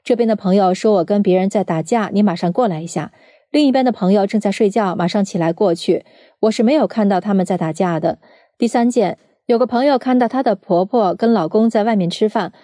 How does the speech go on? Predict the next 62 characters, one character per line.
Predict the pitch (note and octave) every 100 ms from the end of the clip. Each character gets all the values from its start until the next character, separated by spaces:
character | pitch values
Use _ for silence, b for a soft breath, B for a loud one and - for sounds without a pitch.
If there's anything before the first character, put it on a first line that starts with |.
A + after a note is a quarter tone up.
| b b
老 | G#3+ G#3+
公 | D4
好 | G3
像 | E3+ G#3
受 | B3 A3
伤 | C4+ C#4
了 | A3
还 | F#3
是 | F#3
喝 | - G#3
醉 | A#3+ F#3 E3
了。 | F#3 b b b
她 | - B3+
小 | G#3 F3
时 | G3
候 | F#3+ G3 E3+ -
妈 | A3+ A3+
妈 | F3
跟 | G3+
她 | G3+ G3+
说 | A3 G#3+
过， | F#3 - b b -
感 | G#3
觉 | G3+
像 | A#3 B3+
面 | C#4+ C4
粉 | A#3 E3
一 | D#3+
样 | F#3+ E3+
的 | D#3
东 | E3+ F3+
西 | F3 D#3+
贴 | - A3+
身 | C4 C4
上 | A3+ E3+ D#3+ b b b
就 | A3
会 | G3+ F#3
好， | F3 D3+ b b b
可 | - A#3+
是 | C4
她 | C4 C4
贴 | - C#4+
到 | B3
老 | F#3 E3
公 | A3+
身 | A3+ B3+
上 | B3+ G3+
好 | F3+ E3 C#3
痛， | - G#3+ E3 b b
她 | - A#3
怕 | - B3+
了 | F#3+
走 | E3 D#3+
开 | - G3 G3
了。 | F3+ - b b
她 | - D4
的 |
妈 | A#3+ C#4
妈 | C#4 G3+
看 | A3 F3+
到 | F3 E3
了， | D3+